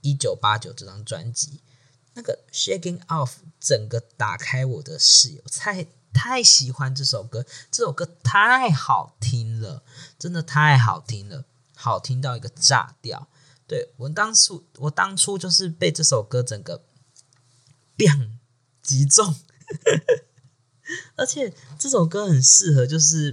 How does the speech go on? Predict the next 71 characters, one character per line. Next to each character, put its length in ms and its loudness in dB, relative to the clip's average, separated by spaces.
比 120 -4
如 80 -2
说 140 -4
毕 280 -2
业 240 0
啊， 260 -8
就 160 -8
是 300 -2
有 200 -2
一 120 -6
大 260 0
堆 160 0
烦 380 -4
恼 220 0
啊 280 -12
的 80 -6
时 180 2
候 160 2
听， 360 0
你 100 -4
知 80 -8
道 100 -8
吗？ 120 -14
就 100 -8
是 160 0
通 260 -8
通 160 -6
甩 240 0
掉， 140 -6
通 240 -6
通 220 -6
拿， 200 -4
通 220 -12
通 140 -8
都 160 -8
拿 260 0
掉 260 -4
啦 280 -2
那 80 -4
种 180 -4
感 260 -6
觉。 300 -14
哦， 100 -14
好 380 -10
好 300 0
听！ 200 -12
而 60 -12
且 180 -6
它 180 -8
里 140 -2
面 260 -4
不 80 -6
是 160 0
只 160 0
有 80 -2
那 140 2
首 160 0
歌 120 0
好 200 2
听， 180 -6
其 140 -6
实 100 -12
每 200 -2
一 100 -6
首 220 0
歌 160 -6
都 120 -8
好 400 0
好 280 -2
听。 240 -6
这， 220 -6